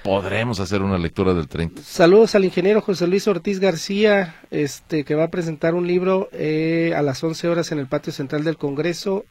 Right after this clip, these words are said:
Speaker 2: el libro Zapata de carne y hueso.
Speaker 1: ¿Pero cuándo va a ser?
Speaker 2: Catorce de abril, once
Speaker 1: Ahí está.
Speaker 2: horas, Congreso del Estado.
Speaker 1: El catorce de abril, el otro día le hablábamos de otro libro, este sobre Emiliano Zapata. Ya les estaremos recordando.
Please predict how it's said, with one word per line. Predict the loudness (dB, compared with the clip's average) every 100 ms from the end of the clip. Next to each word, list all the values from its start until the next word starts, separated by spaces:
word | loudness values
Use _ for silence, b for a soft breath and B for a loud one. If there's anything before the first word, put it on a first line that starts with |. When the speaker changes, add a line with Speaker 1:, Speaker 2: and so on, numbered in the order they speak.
| -10
Speaker 2:
el | -6
libro | -2 -2 -2
Zapata | -4 -4 -2 -2 -4
de | -4
carne | -6 -8
y |
hueso. | -10 -14 -6
Speaker 1:
¿Pero | -2 -2
cuándo | -2 -2 -2
va | -4
a |
ser? | -6 -10 -12 B B B
Speaker 2:
Catorce | -6 0 0 4 4
de |
abril, | 4 4 0 2
once | 0 2
Speaker 1:
Ahí |
está. | 2
Speaker 2:
horas, | 4 4
Congreso | 2 0 0 2
del | 0
Estado. | 0 -2 -2 -2 -8
Speaker 1:
El | -10 -6
catorce | -6 -4 -4 2
de | 4
abril, | 4 2 0
el | -2
otro | -2 -2
día | 0
le | 0
hablábamos | 0 0 0 -2 -2
de | -4
otro | -4 -4
libro, | -4 -4 -6
este | -10 -12
sobre | -6 -4 -2 -2
Emiliano | -2 -4 -4 -4
Zapata. | -8 -6 -6 -8 -16 B B B B
Ya | 2
les | 2 0
estaremos | -2 -2 0 -2
recordando. | -4 -6 -6 -8 -10 -14